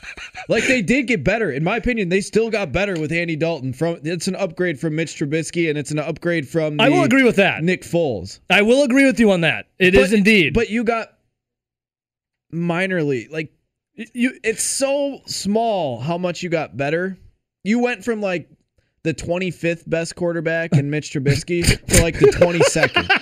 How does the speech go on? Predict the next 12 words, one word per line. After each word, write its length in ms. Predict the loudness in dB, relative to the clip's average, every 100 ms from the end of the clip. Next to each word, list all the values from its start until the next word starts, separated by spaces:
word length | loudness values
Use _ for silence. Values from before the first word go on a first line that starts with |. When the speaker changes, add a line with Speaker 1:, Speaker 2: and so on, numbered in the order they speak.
| 0
Speaker 1:
Like, 260 | 0 0 -2 -6 -8 -10 -12 -12 -14 -12 -14 -14 -10 -8 -8 -10 -12 -14 -18 _ _ _ _ -12 -10 -12 -18 _
Speaker 2:
It's 160 | -2 -2
so 280 | -2 0 0
funny 280 | 0 -2 -2
to 80 |
me, 160 | -4 -8
dude. 280 | -10 -12 -16 _ _ _ _ -4
And 120 | 2
how 120 | 4
about 200 | 4 4
this? 380 | 4 4 2 0
Speaker 1:
And 360 | 0 2 0